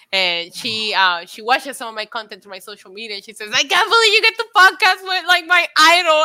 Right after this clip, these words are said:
Speaker 1: And I just, I, I, I had to flex. Said, "Jimmy's one of my favorite people in the world, you know, read this
Speaker 2: Wow.
Speaker 1: book." But she said how much you have inspired her. And, uh, we were just going back and forth talking about how much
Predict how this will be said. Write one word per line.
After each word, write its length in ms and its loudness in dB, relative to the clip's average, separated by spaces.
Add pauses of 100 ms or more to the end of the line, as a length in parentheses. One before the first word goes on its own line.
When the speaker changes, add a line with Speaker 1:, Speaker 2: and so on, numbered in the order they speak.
Speaker 1:
And 100 0
I 120 -2
just, 320 -14
I, 360 -6
I, 240 -14
I 80 -8
had 280 -6
to 60 -20
flex. 460 -10 (360)
Said, 200 -18
"Jimmy's 240 -18
one 100 -14
of 60 -16
my 80 -16
favorite 340 -18
people 260 -20
in 60 -20
the 80 -20
world, 280 -20
you 120 -18
know, 200 -18
read 240 -12
this 80 -20
Speaker 2:
Wow. 100 -20
Speaker 1:
book." 260 -12 (380)
But 160 -6
she 240 -10
said 300 -4
how 200 -6
much 300 -20 (160)
you 140 -20
have 200 -6
inspired 540 -12
her. 280 -20 (380)
And, 580 -4
uh, 220 -2
we 120 -18
were 180 -14
just 220 -20
going 180 -18
back 160 -8
and 100 -18
forth 280 -20
talking 240 -20
about 260 -12
how 120 -10
much 180 -20